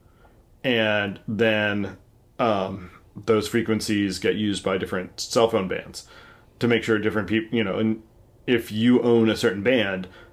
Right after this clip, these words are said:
no one is allowed to have a transmitter or receiver in that band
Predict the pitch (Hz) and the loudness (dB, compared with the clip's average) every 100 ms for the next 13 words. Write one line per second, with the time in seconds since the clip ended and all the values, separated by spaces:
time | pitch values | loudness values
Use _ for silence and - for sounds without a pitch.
0 | - 104 120 117 113 110 101 101 110 107 | -6 0 4 4 4 2 0 0 2 0
1 | 104 - 104 98 101 95 92 104 98 107 | -2 -4 -2 -2 -2 -4 -2 -2 -2 -4
2 | 98 98 95 101 - 123 107 104 110 104 | -2 -2 -2 -4 0 2 2 0 0 -4
3 | 95 92 139 127 110 101 | -4 -2 0 2 2 -2